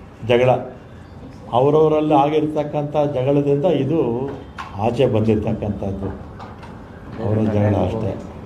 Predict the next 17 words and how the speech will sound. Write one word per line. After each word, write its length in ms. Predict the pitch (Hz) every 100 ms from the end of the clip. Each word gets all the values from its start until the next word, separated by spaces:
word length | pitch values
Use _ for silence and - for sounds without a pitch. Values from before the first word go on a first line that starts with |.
| - - - - - 104
ಇದು 280 | 107 139 139 143 143 - - -
ಇವತ್ತೇನಾಗಿದೆ, 760 | 127 135 143 143 139 143 139 -
ಪೆನ್ 180 | 127 131
ಡ್ರೈವು 640 | 127 131 135 135 139 - - - - - - - - 101
ಬಂದಿದೆ. 680 | 110 107 98 104 110 - - - - - - - -
ಈಗ 220 | 117 135 147 113 113 120
ನನ್ನ 220 | 113 135
ಅಭಿಪ್ರಾಯದಲ್ಲಿ 760 | 139 147 147 135 131 120 131 - - - - - - - - - - - -
ಆಪಾದನೆ 380 | 113 113 143 147
ಅಂತೂ 240 | 143 - 139
ಇದೆ, 380 | 117 120 120 - - -
ಮಾಡಿದಾರೋ 480 | 113 139 143 147 151
ಬಿಟ್ಟಿದಾರೋ 640 | 147 123 143 143 156 165 - - - - - - - -
ಅದು 180 | 127
ತನಿಖೆ 320 | 127 147 175 170
ಆದ್ಮೇಲೆ 360 | 139 143 151
ಗೊತ್ತಾಗುತ್ತೆ 560 | 113 110 107 95 -